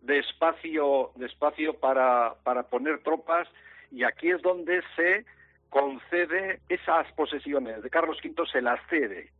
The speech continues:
a la orden que va a ser de Malta, porque así sirven de contra, una forma de cortar ese avance con, de esas tropas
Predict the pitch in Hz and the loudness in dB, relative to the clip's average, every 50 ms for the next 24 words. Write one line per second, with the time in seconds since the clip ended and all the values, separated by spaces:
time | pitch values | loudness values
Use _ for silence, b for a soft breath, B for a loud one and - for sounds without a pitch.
0 | _ b b 107 110 117 113 117 117 123 - - 120 127 127 131 127 127 120 - | _ b b -8 -4 -2 0 2 4 4 4 2 2 0 -2 -2 -2 -6 -12 -14
1 | _ - 113 117 113 - - 120 110 110 113 98 - 110 - - 87 - - - | _ -8 -6 -6 -4 -4 -4 -4 -2 -2 -2 -4 -4 -12 -14 -12 -14 -14 -14 -16
2 | - _ _ - 135 131 127 - - 123 127 120 - - - 170 185 185 180 175 | -20 _ _ 0 0 0 0 0 0 0 0 0 -2 -6 -6 -6 -4 -4 -6 -8
3 | B B B B B B - - 175 185 175 170 170 185 175 170 165 156 147 156 | B B B B B B -4 0 2 2 2 2 2 2 2 2 0 0 0 2
4 | 156 151 - _ - - 147 143 143 143 147 139 - - 143 135 139 135 135 135 | 0 0 -2 _ -6 0 2 2 2 2 0 -4 -6 -2 0 2 4 6 6 6
5 | 131 131 127 127 127 123 123 123 123 123 123 120 120 - - 120 123 143 156 170 | 6 6 6 6 6 4 4 2 0 -2 -4 -6 -6 -10 -12 -10 -6 -4 -2 -2
6 | 160 - 180 170 175 165 151 147 - 139 143 135 - 165 170 170 165 - - 156 | 0 0 0 0 0 0 0 0 0 0 0 2 2 2 4 4 2 0 0 0
7 | 143 139 156 160 160 139 - - 143 147 - - 135 139 139 139 139 139 135 131 | 2 4 2 2 0 -4 -6 -4 -4 -4 -2 0 0 0 0 0 -4 -6 -6 -8
8 | 131 127 123 b b b b b b b - 123 143 143 - - 139 131 - - | -8 -10 -14 b b b b b b b -10 -6 -4 -4 -2 0 -2 -2 -2 -2
9 | - 139 139 131 135 - 131 131 135 131 127 127 | 0 2 2 2 2 2 2 4 4 2 0 -2